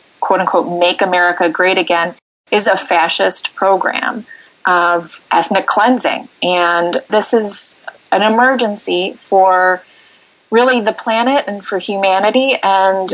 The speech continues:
it has to be addressed as such. So that's the backdrop to what we did here in Chicago, uh, with Dan Lipinski. You know, the thing is, you don't stop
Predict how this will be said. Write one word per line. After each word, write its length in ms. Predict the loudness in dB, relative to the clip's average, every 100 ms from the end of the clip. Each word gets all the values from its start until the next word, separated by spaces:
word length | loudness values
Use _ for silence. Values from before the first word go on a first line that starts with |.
| 0
it 160 | 0 0
has 260 | 0 0
to 100 | 0
be 160 | -2 -2
addressed 480 | 0 0 0 0 0
as 220 | 0 2
such. 380 | 2 0 0 0
So 420 | 2 2 2 0 -6 -10
that's 420 | -4 -2 -2 -4
the 260 | -2 -4 -4 -14 -14
backdrop 760 | -2 0 0 -2 0 0 -2 -6 _ -20 -20 -8 -4
to 580 | 2 2 2 0 -2 -4 -8 _ -16 -10
what 300 | -4 0 2
we 140 | 2 2
did 260 | 0 0
here 260 | 0 2 2
in 80 | 0
Chicago, 680 | -4 0 2 4 4 4
uh, 300 | 2 2 0
with 300 | 0 -2 -2 _ -12
Dan 260 | -4 -2 0
Lipinski. 760 | -4 -4 -4 -2 0 0 0 -6 -14 -16 -18 _
You 100 | 0
know, 160 | 2 2
the 140 | 0
thing 240 | 0 2 4
is, 240 | 2 -2 -10 -20 -12
you 200 | -2 0
don't 320 | 2 2 2
stop 680 | 0 -2 0 0 2 0 -4